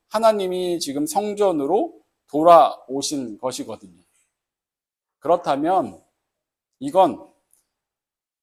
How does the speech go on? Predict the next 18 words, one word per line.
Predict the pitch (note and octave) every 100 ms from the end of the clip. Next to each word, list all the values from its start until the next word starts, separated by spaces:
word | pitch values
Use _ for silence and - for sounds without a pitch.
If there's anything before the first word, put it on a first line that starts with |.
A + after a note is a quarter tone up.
| -
어떤 | A#2+ - F3+ F3+
다른 | A#2 B2 E3+ F3+ E3 B2+
요인 | C#3 F#3+ A3+ A3
때문에 | F#3+ E3+ D#3 C#3 C3+ B2
돌아오신 | A#2+ C3 C3+ B2 B2+
것이 | A2+ A2 C#3+
아니라 | G2 G2 B2 G3 B3+
하나님이 | - G3 G3 F#3 F#3+
스스로, | - A#3+ B3 G3+ - _ -
어, | - - G#2+
돌아오셨다는 | C3 D#3 D#3+ G#2 A#2+ B2 D#3+ - _ _ _ - C3 A2+ G2+ G2+ C3 F3+ D#3 A#2+
겁니다. | G#2+ G2 E2 - _ _ _ _ _ _ _ _ _
우리가 | D#3+ G3
여기서 | E3+ F3+
분명히 | D#3 E3+ F3+ F3
기억해야 | D#3 E3 E3 E3+ D#3
하는 | D3
것은 | A#2+ A2+ F3+ D#3+ G#2